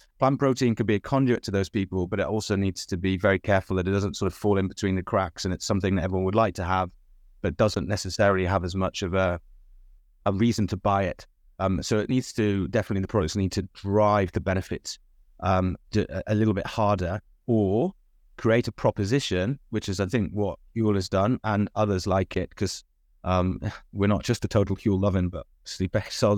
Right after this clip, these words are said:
on the, is on a panel, but others like it have done a phenomenal job at redefining a product and made it something that a lot of people actually can justifiably say they need. Um, and there's a, there's a lot to learn in, actually, in terms of how plant proteins can, can,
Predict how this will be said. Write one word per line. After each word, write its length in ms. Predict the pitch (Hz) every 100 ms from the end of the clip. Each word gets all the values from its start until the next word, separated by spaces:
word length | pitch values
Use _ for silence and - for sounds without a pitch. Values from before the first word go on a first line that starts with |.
| 95
on 160 | 104
the, 160 | 95 92
is 100 | 90
on 100 | 101
a 40 | 92
panel, 420 | - 120 98 87 - _ _ _
but 140 | 113
others 240 | 120 113 113
like 200 | 113 -
it 120 | 95
have 200 | 120 -
done 140 | 104
a 40 | 95
phenomenal 520 | - 107 120 110 101
job 220 | 110 101
at 80 | 82
redefining 680 | 92 110 95 - 110 104 85
a 60 | - _ _ _
product 440 | 110 90 - -
and 120 | - 98
made 180 | 101 98
it 40 |
something 280 | 95 92 90
that 140 | 85 - -
a 40 |
lot 320 | 95 95 90 87
of 80 |
people 480 | - 90 - 90 85 - - -
actually 320 | - - -
can 240 | 87 92 85 - _ _
justifiably 640 | 104 - _ 95 90 85
say 200 | 85 92
they 140 | 90 85
need. 380 | 87 90 82 - - - - _
Um, 320 | 90 90 90 -
and 120 | 92
there's 160 | 90 -
a, 100 | 98
there's 180 | 98 95
a 60 |
lot 180 | 95 107
to 100 | -
learn 240 | 92 92 92
in, 160 | 85 80 - _
actually, 260 | - - 82
in 60 | 82
terms 260 | 92 85
of 80 | 82
how 140 | 87
plant 320 | 87 - 87 -
proteins 540 | 90 87 82 80 -
can, 280 | - 87 80 - _ _ _
can, 220 | - 87